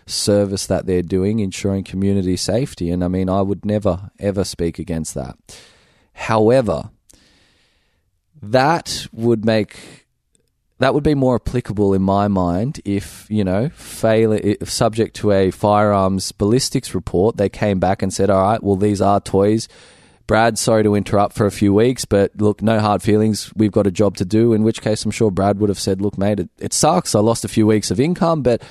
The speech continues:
hey, great. You know, everyone goes on about their day." Um,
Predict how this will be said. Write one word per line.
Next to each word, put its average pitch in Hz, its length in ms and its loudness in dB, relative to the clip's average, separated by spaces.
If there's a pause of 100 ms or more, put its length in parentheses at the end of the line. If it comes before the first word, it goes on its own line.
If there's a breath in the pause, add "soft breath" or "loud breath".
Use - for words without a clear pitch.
(120 loud breath)
hey, 110 220 2
great. 113 420 2 (460 soft breath)
You 107 100 0
know, 110 200 0
everyone 110 280 2
goes 110 240 2
on 107 100 2
about 104 220 0
their 95 100 2
day." 101 420 2 (380 loud breath)
Um, 123 500 0